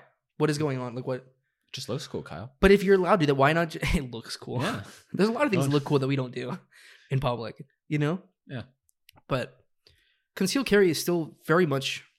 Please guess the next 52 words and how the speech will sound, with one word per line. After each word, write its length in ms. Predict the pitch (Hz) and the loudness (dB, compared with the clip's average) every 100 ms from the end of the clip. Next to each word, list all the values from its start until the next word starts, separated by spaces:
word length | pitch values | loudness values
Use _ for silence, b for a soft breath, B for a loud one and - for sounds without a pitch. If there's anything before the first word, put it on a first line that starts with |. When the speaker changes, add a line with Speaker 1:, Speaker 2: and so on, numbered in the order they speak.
| _ _ _ _ _ _ _ _ | _ _ _ _ _ _ _ _
Speaker 1:
okay 380 | 139 - 120 117 | -6 -4 -6 -6
in 80 | 117 | -10
a 60 | |
lot 100 | 113 | -10
of 60 | 110 | -10
states. 320 | - 113 - | -10 -12 -8
So, 420 | - 135 123 120 - _ _ _ _ _ _ _ _ _ _ _ - | -4 -2 -2 -6 -12 _ _ _ _ _ _ _ _ _ _ _ -12
you 100 | 131 | -10
know, 160 | 117 - | -10 -6
I 80 | 147 | -2
just 160 | 151 139 | 0 0
think 140 | 139 | 2
there's, 260 | 135 135 - | 2 0 -4
there's 220 | 139 131 | -4 -4
a, 360 | 123 123 123 123 _ _ _ B B B B B B - | -4 -4 -6 -10 _ _ _ B B B B B B -6
there's 140 | 151 | 0
a 20 | |
huge 300 | - 254 147 | 2 2 2
gray 240 | 151 131 120 | 0 0 0
area 400 | 110 117 113 - - | -4 -8 -10 -14 -8
in 100 | 135 | -4
these 100 | 131 | -4
kind 180 | 135 123 | -4 -6
of 60 | |
conversations 720 | 120 120 117 110 117 131 131 - | -6 -10 -10 -10 -10 -10 -12 -10
'cause 140 | 135 | -12
it's 180 | 139 - | -12 -12
like, 320 | 113 123 - B B B B _ _ B 143 B _ _ _ - | -12 -14 -16 B B B B _ _ B -20 B _ _ _ -6
listen, 200 | 143 127 | -4 -4
I 40 | |
didn't 100 | 143 | -2
grow 140 | 143 | -4
up 80 | 135 | -2
around 200 | 160 165 | -2 0
guns, 380 | 170 196 247 - _ _ | 0 -2 -4 -12 _ _
so 160 | - | -10
my 140 | 131 131 | -6 -6
opinion 260 | 131 135 | -6 -6
doesn't 180 | 127 131 | -6 -8
really 120 | 120 117 | -12 -12
matter 260 | 127 156 | -12 -10
in 120 | 180 | -8
a 40 | 208 | -6
sense, 280 | 202 202 196 | -4 -4 -4
I 60 | |
guess. 340 | 202 214 - - | -4 -6 -8 -10
Speaker 2:
Uh-huh. 240 | 98 82 - - | -10 -10 -12 -10
Speaker 1:
I 60 | |
don't 100 | 123 | -8
own 140 | 123 139 | -8 -8
any 120 | 156 | -4
guns, 380 | 160 175 185 | -2 -2 -6